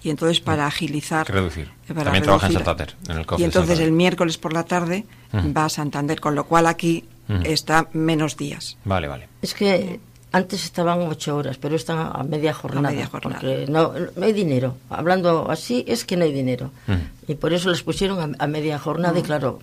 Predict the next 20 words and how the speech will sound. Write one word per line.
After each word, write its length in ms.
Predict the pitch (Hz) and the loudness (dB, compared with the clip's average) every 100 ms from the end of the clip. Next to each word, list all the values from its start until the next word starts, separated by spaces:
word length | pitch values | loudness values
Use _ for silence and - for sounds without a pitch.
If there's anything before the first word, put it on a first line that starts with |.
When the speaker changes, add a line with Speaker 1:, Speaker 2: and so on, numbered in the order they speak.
| - | -8
Speaker 3:
pues 160 | 135 | -6
la 160 | 131 131 | -4 -2
lista, 380 | 139 143 147 135 | -2 -4 -4 -6
pues, 340 | - 143 143 | -6 -6 -6
eh, 80 | 107 - - - - | -8 -12 -20 -20 -6
Speaker 2:
Se 120 | - | 2
va 80 | 104 | 4
Speaker 3:
porque 100 | 107 | 6
todo 60 | 98 95 | 6 6
Speaker 2:
acumulando, 160 | 87 | 6
Speaker 3:
es, 60 | 80 85 | 2 -4
Speaker 2:
sí. 60 | - | 0
Speaker 3:
todo 180 | 190 | 2
es 100 | 196 | 2
gratuito, 600 | 160 156 156 180 208 139 | 2 -2 2 2 2 -2
claro. 380 | - 180 170 127 - | -2 0 0 -4 -10
Speaker 2:
Sí, 160 | - 139 | 0 0
sí. 160 | 101 117 | 2 -4
Speaker 3:
Sí, 180 | 117 165 | -6 -6
sí. 220 | 156 160 | -2 -2